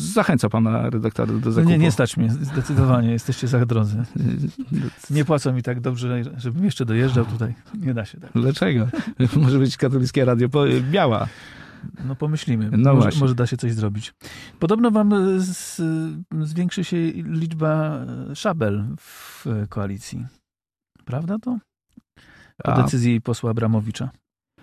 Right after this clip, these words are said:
Speaker 1: No, s-, powiem tak, że każda formacja, y, ma swój program, swoich liderów i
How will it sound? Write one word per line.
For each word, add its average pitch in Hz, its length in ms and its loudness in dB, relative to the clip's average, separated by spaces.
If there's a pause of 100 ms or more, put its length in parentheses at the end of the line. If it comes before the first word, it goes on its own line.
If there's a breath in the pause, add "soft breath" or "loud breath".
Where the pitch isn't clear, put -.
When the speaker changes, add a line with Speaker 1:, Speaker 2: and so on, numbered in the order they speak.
(760 loud breath)
Speaker 1:
No, - 240 2 (100)
s-, - 580 -12 (120)
powiem 147 380 2
tak, - 580 -2 (140)
że 117 600 0 (1600 loud breath)
każda 147 360 2
formacja, 127 920 0 (480 soft breath)
y, - 20 -4 (420)
ma 76 160 2
swój - 920 -4
program, 120 640 0
swoich 123 360 -2
liderów 110 600 -2
i 127 260 -2